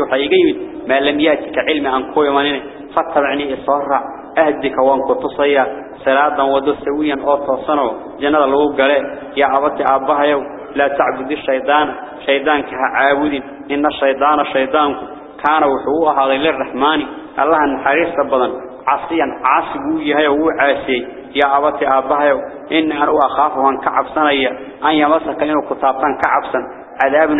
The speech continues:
عذاب من الرحمن إله الرحمن حقي سكيم،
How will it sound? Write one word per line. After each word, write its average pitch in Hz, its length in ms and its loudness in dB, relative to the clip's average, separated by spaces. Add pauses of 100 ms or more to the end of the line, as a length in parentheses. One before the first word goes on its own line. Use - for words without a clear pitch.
عذاب 151 260 4
من 147 180 0
الرحمن 139 380 0 (120)
إله 151 160 4
الرحمن 147 380 2 (120)
حقي 151 240 -2
سكيم، 147 420 -2